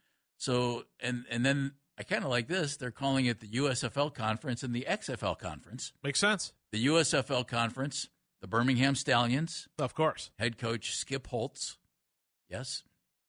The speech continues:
Speaker 1: Lou's son.
Speaker 2: Mm-hmm.
Speaker 1: Uh, the Houston Roughnecks with Curtis Johnson as head coach. He was the head coach of the Houston Gamblers. The Memphis Showboats, John DeFilippo, former
Speaker 2: What?
Speaker 1: Browns offensive coach,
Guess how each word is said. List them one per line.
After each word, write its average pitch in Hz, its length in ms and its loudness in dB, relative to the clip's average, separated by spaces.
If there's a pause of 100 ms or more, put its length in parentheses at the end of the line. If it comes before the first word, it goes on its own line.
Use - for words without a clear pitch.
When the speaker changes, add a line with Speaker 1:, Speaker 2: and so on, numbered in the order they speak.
(1040)
Speaker 1:
Lou's 110 220 0
son. 98 260 -6 (320)
Speaker 2:
Mm-hmm. 139 240 -2
Speaker 1:
Uh, 110 140 -2
the 110 160 -4
Houston 131 500 -2
Roughnecks 110 920 -2 (380)
with 107 180 -6
Curtis 135 420 -2
Johnson 123 520 0
as 92 140 -6
head 98 200 -8
coach. 98 280 -4
He 120 100 -4
was 123 300 -2
the 117 100 -6
head 101 200 -4
coach 98 320 -6 (360)
of 101 140 -2
the 107 100 -4
Houston 101 440 -6
Gamblers. 95 760 -6 (960)
The 117 140 0
Memphis 143 360 0
Showboats, 120 1040 -2
John 135 320 0
DeFilippo, 127 760 -2 (480)
former 117 220 2
Speaker 2:
What? 440 80 4
Speaker 1:
Browns 151 280 4
offensive 110 520 0
coach, 92 500 -4